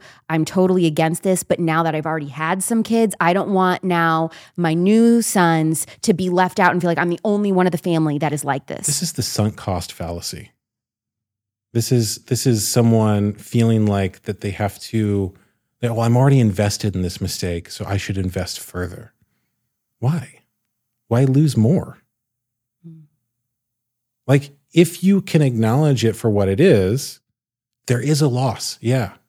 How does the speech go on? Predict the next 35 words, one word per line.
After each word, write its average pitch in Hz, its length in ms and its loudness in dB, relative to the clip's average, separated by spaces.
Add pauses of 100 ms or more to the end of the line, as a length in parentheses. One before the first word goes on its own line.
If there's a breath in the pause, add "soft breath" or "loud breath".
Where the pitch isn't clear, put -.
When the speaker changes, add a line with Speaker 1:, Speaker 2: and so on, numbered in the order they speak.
(680)
Speaker 2:
But - 200 -8
cut - 200 -2
your 117 140 2
losses 107 520 0
instead 104 260 -2
of 92 100 -2
your 90 80 -6
child. 92 380 -2 (360)
Speaker 1:
We 214 120 -4
talk 226 200 0
about 190 220 2
abortion 165 420 -2
all 156 120 -4
the 151 80 -6
time. 101 240 -10
Like, 131 160 -12
this 196 180 -2
is 208 80 -4
something 196 240 2
that 170 220 0
is 156 160 -4
brought 165 200 2
up 156 160 -2
in 156 80 -6
presidential 151 560 -6
debates. 226 800 2
Um, 165 580 -2
obviously, 185 480 0
it's, 160 140 -6
like, 151 240 -4 (200)
an 196 80 0
emotional 185 460 0
topic 151 440 -4
Speaker 2:
Yeah. 143 60 -6
Speaker 1:
always, 175 480 -2